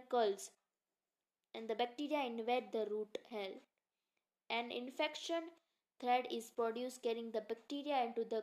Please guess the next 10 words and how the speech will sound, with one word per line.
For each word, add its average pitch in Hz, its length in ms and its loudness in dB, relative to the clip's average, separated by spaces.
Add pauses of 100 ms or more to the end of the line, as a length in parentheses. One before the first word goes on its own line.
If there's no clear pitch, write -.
cortex 247 640 0
of 208 160 -2 (100)
the 220 120 0
root. - 320 -6 (600)
Below 240 440 0
epidermis, 220 840 -6 (1160)
there 214 140 -2
is 220 300 -8
cortex, - 680 -10 (1300)
where 247 260 2